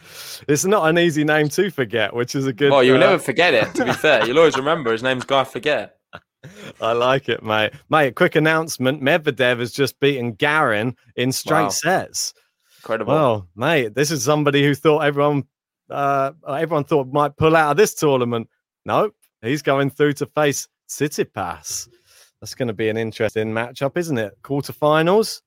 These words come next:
Speaker 1: What do you reckon on that?
Speaker 2: Well, let's see how it goes on. But I
Speaker 1: Yeah.
Speaker 2: think we'll just stick to this one right now because, yeah, I'm still a bit shell-shocked by it all, as
Speaker 1: Yeah,
Speaker 2: you can all
Speaker 1: mate.
Speaker 2: see. Really sad. Hopefully we see him in Wimbledon.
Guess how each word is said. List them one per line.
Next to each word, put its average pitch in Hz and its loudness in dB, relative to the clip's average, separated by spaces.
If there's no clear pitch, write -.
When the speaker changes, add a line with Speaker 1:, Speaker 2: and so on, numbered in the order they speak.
Speaker 1:
What - -14
do 127 -12
you 120 -6
reckon 131 -2
on 123 -2
that? 151 0
Speaker 2:
Well, 123 -2
let's 104 -10
see - -4
how 110 0
it 104 -8
goes 107 -4
on. 110 -4
But 107 -4
I 104 2
Speaker 1:
Yeah. 104 0
Speaker 2:
think 139 -4
we'll 131 -2
just 127 -6
stick 135 -4
to 127 -4
this - -2
one 120 2
right 113 0
now 110 0
because, 110 -2
yeah, 113 4
I'm 110 0
still 131 -2
a 117 0
bit 120 -2
shell-shocked 117 -2
by 107 0
it - -2
all, 110 -2
as 107 -10
Speaker 1:
Yeah, 101 0
Speaker 2:
you 101 -4
can 98 -2
all 95 0
Speaker 1:
mate. - -
Speaker 2:
see. 110 -4
Really 117 0
sad. 113 0
Hopefully 113 -4
we 110 -6
see 120 -2
him 113 -2
in 107 -4
Wimbledon. 113 0